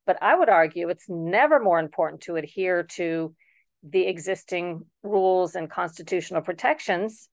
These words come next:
or constitutional, you know, mandates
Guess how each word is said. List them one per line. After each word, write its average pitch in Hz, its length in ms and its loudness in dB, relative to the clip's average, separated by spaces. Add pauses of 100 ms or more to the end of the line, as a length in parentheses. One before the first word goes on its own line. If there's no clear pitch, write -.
(140)
or 170 140 2
constitutional, 165 1000 0 (340)
you 175 100 -6
know, 156 100 -4
mandates 190 720 2